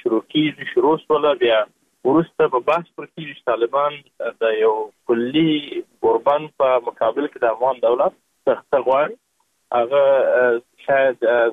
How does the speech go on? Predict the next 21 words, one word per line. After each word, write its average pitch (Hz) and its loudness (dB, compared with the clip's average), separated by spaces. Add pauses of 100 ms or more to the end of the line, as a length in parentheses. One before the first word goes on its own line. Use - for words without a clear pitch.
(420)
آه، 113 2
زما 123 0
معلومات 127 -2
بیا 135 0
هم 139 -6
دا 135 2
دي 123 -10 (100)
چې، 120 0
آه، 110 2 (100)
یو 117 0
نوی 131 -2
لیست 127 -12
طالب-، 117 -4
طالبانو 120 -2
د 113 -8
زندانیانو 120 -2
اوسي 143 -6
چې 120 -2
تعداد 117 0
بیا 120 0
هم، 123 -8